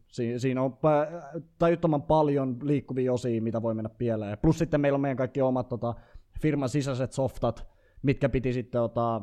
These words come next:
tehdä silleen, että ne toimii sen Magenton kanssa ja kaikkea. Meidän piti, äh, koodaa sinne ne uudet apipisteet, sitten, tota, että ne toimii Magentoon ja saadaan kaikki, kaikki jutut toimimaan, mutta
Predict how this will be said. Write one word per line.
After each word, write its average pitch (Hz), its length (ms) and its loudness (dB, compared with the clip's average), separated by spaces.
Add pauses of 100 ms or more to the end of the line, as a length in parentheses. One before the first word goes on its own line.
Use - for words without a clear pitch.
(400)
tehdä 123 180 0
silleen, 120 320 -2
että 110 100 -4
ne 113 40 -2
toimii 113 340 -2
sen 110 120 -6
Magenton 107 460 -4
kanssa 101 300 -8
ja 101 60 -8
kaikkea. 104 280 -8
Meidän 104 160 -6
piti, 104 240 -6
äh, 104 420 -10
koodaa 101 300 -4
sinne 110 220 -8
ne 104 200 -8 (100)
uudet 110 280 -4
apipisteet, 101 760 -6 (160)
sitten, 104 300 -10
tota, 98 320 -8 (180)
että 98 200 -10
ne 95 120 -10 (340)
toimii 98 520 -4
Magentoon 113 640 -4
ja 101 80 -6
saadaan 98 300 -8
kaikki, 101 360 -8 (480)
kaikki 175 260 4
jutut 160 220 2
toimimaan, 127 500 2
mutta 123 500 0